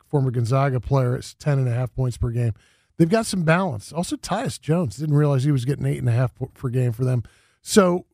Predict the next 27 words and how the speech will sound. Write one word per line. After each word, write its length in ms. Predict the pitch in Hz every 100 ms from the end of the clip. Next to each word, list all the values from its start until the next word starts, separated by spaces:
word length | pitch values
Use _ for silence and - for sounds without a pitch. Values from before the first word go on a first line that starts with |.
| _ -
yeah, 240 | 190 143
they've, 260 | 147 190 190
they've 180 | 185 202
had 240 | 185 180
a 60 | 165
remarkable 600 | 151 147 147 156 156 139
year. 260 | 139 151 139 _ _ _ -
You 120 | 214
know, 140 | 170 147
there, 160 | 156 156
there, 220 | 156 -
there 240 | 135 156
are 20 | 185
other 140 | 202
great 240 | 147 170
stories. 280 | - 170 147
Minnesota 460 | 156 180 - 165 131
Timberwolves 680 | - 165 147 110 107 - - _
as 140 | 131
well. 240 | 131 131 104 _ _ _ -
You 60 |
know, 100 | 143
Timberwolves 500 | 131 170 175 160 143
right 160 | 147 147
now 120 | 139
sitting 400 | 123 - 170 139
sixth. 520 | - - 190 - -